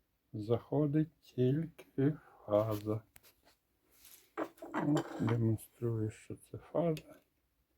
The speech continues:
Так. Фаза заходить, ноль вільний. Тобто заряд по одному проводу.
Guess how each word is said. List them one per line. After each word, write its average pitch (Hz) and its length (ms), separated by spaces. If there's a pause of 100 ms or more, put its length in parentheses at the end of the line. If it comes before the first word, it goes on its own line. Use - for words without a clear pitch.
(1500)
Так. - 500 (2750)
Фаза 113 400
заходить, 147 680 (180)
ноль 127 320 (180)
вільний. 113 560 (1200)
Тобто - 280 (200)
заряд 120 340 (100)
по 110 100
одному 117 400
проводу. 107 680